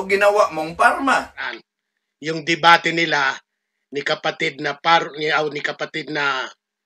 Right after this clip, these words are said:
Speaker 2: Parma at saka si, at saka niya.
Speaker 1: So, malinaw ang nakasulat na itong tinatawag na Christian Church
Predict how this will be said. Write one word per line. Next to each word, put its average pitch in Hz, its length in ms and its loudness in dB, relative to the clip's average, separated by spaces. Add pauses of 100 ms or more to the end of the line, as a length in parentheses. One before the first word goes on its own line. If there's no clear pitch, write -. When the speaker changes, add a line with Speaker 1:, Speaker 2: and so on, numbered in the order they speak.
(440)
Speaker 2:
Parma 147 480 2 (400)
at 151 160 -4
saka 151 240 -2
si, 135 480 -4 (400)
at 135 160 -6
saka 151 240 -2
niya. 143 240 -2 (320)
Speaker 1:
So, 240 240 2
malinaw 302 720 6
ang 247 80 -2
nakasulat 175 800 0 (1200)
na 262 160 10 (240)
itong 302 640 2 (160)
tinatawag 269 960 8 (640)
na 226 160 2
Christian 240 800 2
Church 156 640 -2